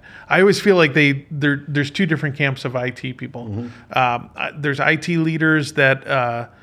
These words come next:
Speaker 1: that absolutely enable, you know,
Speaker 2: Right.
Speaker 1: their organizations to grow. And then I feel like sometimes there's I T organizations that disable, right?
Speaker 2: Right.
Speaker 1: Because disable is safe, secure, you know, all of those pieces.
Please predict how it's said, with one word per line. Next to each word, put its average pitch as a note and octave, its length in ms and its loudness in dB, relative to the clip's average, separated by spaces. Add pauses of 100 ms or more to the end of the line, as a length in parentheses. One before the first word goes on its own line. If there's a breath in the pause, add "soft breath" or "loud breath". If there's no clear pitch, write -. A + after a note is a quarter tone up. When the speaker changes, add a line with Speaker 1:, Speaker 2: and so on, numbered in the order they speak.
(300 soft breath)
Speaker 1:
that C3 380 -2
absolutely D#3 760 -2
enable, D3 600 -2 (640)
you D#3 100 -2
know, C3+ 420 0
Speaker 2:
Right. G2 220 -16 (220)
Speaker 1:
their D3+ 180 0
organizations D3+ 840 -2
to C3 100 -8
grow. D3+ 440 4 (320 loud breath)
And C3+ 180 2
then D#3 120 4
I C#3+ 180 4
feel D#3 380 0
like D3 240 4
sometimes D3 480 -2
there's C3+ 240 0
I C3+ 140 2
T C#3+ 180 -4
organizations C3+ 800 0
that C3 340 -8
disable, C3 720 0 (300 soft breath)
right? D3 220 2
Speaker 2:
Right. F3+ 60 -8
Speaker 1:
Because D3 280 -2
disable D#3 560 2
is C#3+ 120 -4
safe, D3 320 0
secure, D3 800 2 (260 loud breath)
you D#3 120 0
know, C3+ 180 4
all C#3+ 240 2
of C3+ 80 0
those C3+ 220 0
pieces. B2 520 -10